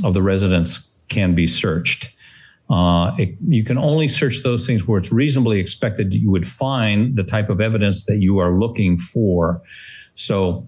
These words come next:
theoretically, could the president have hidden documents in his wife's wardrobe or his son's room? I suppose so. But,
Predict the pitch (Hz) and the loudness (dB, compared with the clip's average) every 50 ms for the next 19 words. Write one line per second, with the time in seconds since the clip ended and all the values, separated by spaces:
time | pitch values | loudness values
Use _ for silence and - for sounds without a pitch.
0 | - - _ _ - - - 131 123 123 127 123 117 120 107 - 101 92 85 80 | -18 -20 _ _ -8 -2 0 2 2 2 2 2 0 0 -2 -2 0 0 0 -2
1 | - - 117 110 107 101 107 101 110 117 - - - 117 120 117 117 110 107 101 | -2 -2 -2 -2 0 0 0 0 0 -2 -4 -4 -4 -2 -2 0 0 0 0 2
2 | 95 92 98 - - 113 104 98 95 92 90 95 92 92 92 - 101 95 95 90 | 2 0 0 0 0 0 2 2 2 2 2 2 0 0 0 0 2 2 2 2
3 | 85 - - 90 85 80 82 90 92 85 82 - - - 117 117 113 110 110 104 | 0 0 0 0 2 0 0 0 0 0 0 -2 -2 -2 0 0 2 2 2 2
4 | 104 98 95 95 87 95 - - - - - - 95 90 87 85 78 80 95 95 | 2 2 2 0 0 0 -2 -4 -4 -4 -2 -2 0 0 0 0 0 2 2 4
5 | 95 95 92 90 - - - - _ _ - 92 90 87 - - 87 - - 135 | 4 4 2 0 -2 -6 -14 -20 _ _ -4 -2 -2 0 -2 -2 -4 -4 -2 0
6 | 131 135 135 120 - - 95 85 87 87 87 - - - - - - _ _ _ | 0 2 0 0 -2 -2 -2 -2 -2 -2 -4 -8 -14 -20 -20 -20 -20 _ _ _
7 | - 107 98 98 98 - - - | -4 -2 -2 -2 -2 -4 -8 -12